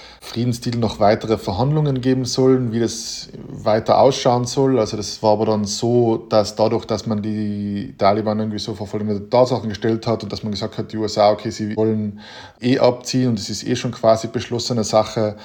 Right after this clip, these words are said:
Dadurch ist es dann gar nicht mehr zu weiteren Verhandlungen gekommen, weil die Taliban sowieso schon am Vormarsch waren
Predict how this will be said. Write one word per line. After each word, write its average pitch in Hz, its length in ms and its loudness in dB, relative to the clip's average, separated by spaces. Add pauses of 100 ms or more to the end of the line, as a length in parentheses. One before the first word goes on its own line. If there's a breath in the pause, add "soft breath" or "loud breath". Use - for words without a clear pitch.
(300 loud breath)
Dadurch 107 280 2
ist 110 80 -2
es - 80 -6
dann 117 260 0
gar 110 200 0
nicht 113 180 -2
mehr 107 80 -2
zu 101 160 -4
weiteren 107 300 2
Verhandlungen 110 440 -2
gekommen, 107 480 -2
weil 98 120 -2
die 98 100 -4
Taliban 107 420 2
sowieso 120 480 0
schon 104 300 -4
am 101 160 -4
Vormarsch 113 580 4
waren 113 400 2